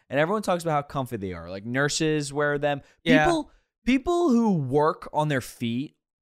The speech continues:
Speaker 1: all day long talk about how amazing Crocs are.
Speaker 2: Are
Speaker 1: 'Cause they're like,
Speaker 2: Crocs
Speaker 1: "Oh,
Speaker 2: the
Speaker 1: they're just
Speaker 2: new,
Speaker 1: so
Speaker 2: like,
Speaker 1: soft."
Speaker 2: New Balance?
Speaker 1: Maybe more modern day New Balance, a little more,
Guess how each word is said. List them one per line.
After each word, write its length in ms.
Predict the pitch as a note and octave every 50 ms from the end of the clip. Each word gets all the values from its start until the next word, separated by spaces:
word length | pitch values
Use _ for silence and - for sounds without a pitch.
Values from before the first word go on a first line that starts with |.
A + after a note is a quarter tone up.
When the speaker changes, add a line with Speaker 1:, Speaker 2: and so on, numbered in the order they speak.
| _
Speaker 1:
all 160 | - B2 A#2+ B2
day 180 | C3 C3 B2+
long 420 | A2+ G#2+ G2 G#2 A2 A#2 B2+ B2+ - _
talk 220 | - C3 B2 A#2+ A#2
about 160 | C3 B2+ A#2
how 160 | B2 B2+ B2
amazing 480 | A2+ G#2+ A2 A2 A2 A2 G#2 G2+ A2+ G#2
Crocs 460 | - - G2+ F2+ E2 - - - -
are. 260 | - A#1+ B1 - _ _ _ _ _ _ _ -
Speaker 2:
Are 60 | E3
Speaker 1:
'Cause 60 | C#3
they're 80 | E3 F#3+
like, 80 | G#3+ G#3+ A3
Speaker 2:
Crocs 60 | C4+ B3
Speaker 1:
"Oh, 40 | A#3
Speaker 2:
the 40 | G#3+
Speaker 1:
they're 80 | G#3
just 140 | G3+ G3 G3
Speaker 2:
new, 40 | G3
Speaker 1:
so 40 | F#3
Speaker 2:
like, 140 | F3+ F3 E3+
Speaker 1:
soft." 200 | A#3+ A3+ E3 E3+
Speaker 2:
New 180 | F3 F3 F3+ E3+
Balance? 720 | D#3 E3+ E3+ F3 F3 F3+ F#3 G3 - - - - - - _ _ _ - - - - A2+
Speaker 1:
Maybe 380 | G#2+ B2 C3+ C#3 C#3+ D3 D3+ D3+
more 280 | D3 C#3+ C#3+ C#3+ C#3
modern 440 | C3+ C#3 C3+ C3 C3 C3 C3+ C#3 C3+ C3
day 220 | C3+ C3 B2+ B2
New 200 | A#2+ A#2 B2 B2+
Balance, 500 | A#2+ C3+ C3 C3+ C3+ C#3 C#3+ D3 - -
a 60 | D3+ C3
little 420 | C3+ C#3 D3 E3+ F3 F3 F3 E3+
more, 560 | E3 E3 D#3 D3+ D3 C#3+ C#3 C#3 C3+ B2 -